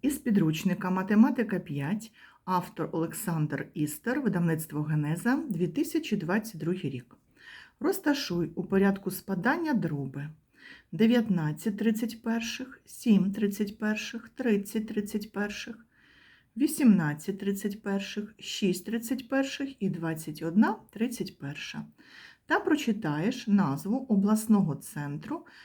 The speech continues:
на сході України. Які ще обласні центри нашої країни ти знаєш?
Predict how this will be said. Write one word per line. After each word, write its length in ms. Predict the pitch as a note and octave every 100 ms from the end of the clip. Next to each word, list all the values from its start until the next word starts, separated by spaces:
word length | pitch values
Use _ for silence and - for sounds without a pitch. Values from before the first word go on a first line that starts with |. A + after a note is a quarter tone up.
| - -
на 140 | F3+
сході 480 | D#3+ - C#4 D#4 D4+
України. 800 | C#4+ B3 - F#3+ C#3+ C3+ A#2+ G2 - _ - -
Які 400 | G#3+ C4 C4+ D#4+
ще 380 | D4+ - D#3 D#3 -
обласні 480 | D#3+ D#3 D#3 - C#3+
центри 520 | - A#3+ D#4+ - E4
нашої 520 | G#3 C3 B2+ - D3
країни 460 | - - G#3+ F4 C4
ти 200 | C4 F4
знаєш? 640 | D3+ B2+ C3+ D3+ - -